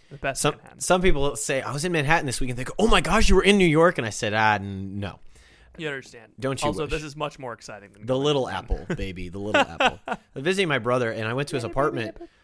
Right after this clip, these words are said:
Speaker 2: 'cause this is the first year he's lived off campus. And across the hall from his apartment is this, somebody has taped a sign up on their door that says,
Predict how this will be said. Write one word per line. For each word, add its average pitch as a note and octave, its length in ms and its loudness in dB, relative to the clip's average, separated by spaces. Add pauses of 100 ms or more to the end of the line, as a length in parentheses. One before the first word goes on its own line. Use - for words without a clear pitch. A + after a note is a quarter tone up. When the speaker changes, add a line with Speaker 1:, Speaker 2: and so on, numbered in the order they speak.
(120)
Speaker 2:
'cause A2 360 -4
this A#2+ 120 -8
is A2 100 -8
the G#2+ 60 -6
first A2 260 -8
year G2+ 120 -8
he's G2+ 180 -10 (140)
lived G#2+ 280 -8
off F#2+ 240 -6
campus. F#2 520 -14 (420)
And G#2+ 140 -10
across D#3+ 480 -8
the A2+ 260 -6
hall A2 540 -4
from G2 160 -12
his G2+ 160 -10
apartment - 480 -2
is - 340 -12 (100)
this, G2+ 200 -10
somebody A#2+ 400 -6
has F#2+ 120 -10
taped - 280 -8
a G#2+ 60 -10
sign A2+ 380 -10
up G2 120 -14
on F#2 100 -10
their E2+ 140 -14
door E2 320 -14
that G#1+ 140 -16
says, E2+ 440 -10